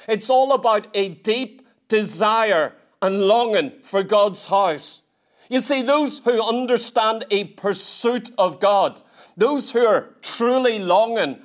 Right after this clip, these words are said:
after God in a very deep way, they understand the place of the church, or the place of the tabernacle. The courts are God's house. You understand this.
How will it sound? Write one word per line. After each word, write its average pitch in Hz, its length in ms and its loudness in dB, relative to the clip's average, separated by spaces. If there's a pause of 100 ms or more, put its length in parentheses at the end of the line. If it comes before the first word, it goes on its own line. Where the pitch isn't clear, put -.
(120)
after 202 380 -2
God 202 320 2
in 190 140 0
a 180 60 0
very 220 280 0
deep 196 300 -4
way, 175 240 2 (180)
they 208 220 2
understand 233 760 0
the 185 80 2
place - 720 -4 (480)
of 185 140 -2
the 233 100 2
church, 226 580 -2
or 196 280 0 (140)
the 208 120 0
place 240 640 -2
of 202 140 -4
the 208 120 -2
tabernacle. 220 1000 -2 (220)
The 196 140 0
courts 233 600 0
are 196 200 0
God's 196 340 0
house. 226 240 -4 (160)
You 233 180 2
understand 233 720 -2
this. 190 220 -2